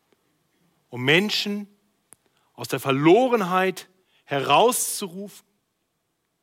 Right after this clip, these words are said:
hinein in eine befreiende Beziehung mit dem heiligen Gott. Und du hast den Weg frei gemacht durch deinen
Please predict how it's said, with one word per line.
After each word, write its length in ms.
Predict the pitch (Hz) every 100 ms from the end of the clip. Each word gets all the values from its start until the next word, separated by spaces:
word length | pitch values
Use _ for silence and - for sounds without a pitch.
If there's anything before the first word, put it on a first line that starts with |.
| _ _ _ _ _
hinein 680 | _ 147 147 156 165 196 220
in 120 | 180 160
eine 380 | 156 151 147 - _ _ _ _ _ _ _
befreiende 1120 | 139 - - 143 160 233 226 196 180 175 160 _ _ _ _ _
Beziehung 720 | 139 - - 170 180 165 165 - _ _ _ _ _ _ _ _ _ _ _ _ _
mit 100 | -
dem 180 | 120 101
heiligen 340 | 156 151 139
Gott. 300 | 113 - - _ _ _ _ _ _ _ _ _ _ _ _ _ _ _ _ _ _ _ _
Und 80 | 127
du 80 | 175
hast 140 | 175
den 120 | 180
Weg 240 | 165 170 165
frei 360 | - 156 185
gemacht 480 | 190 185 185 180 -
durch 140 | 143
deinen 400 | - 143 139 131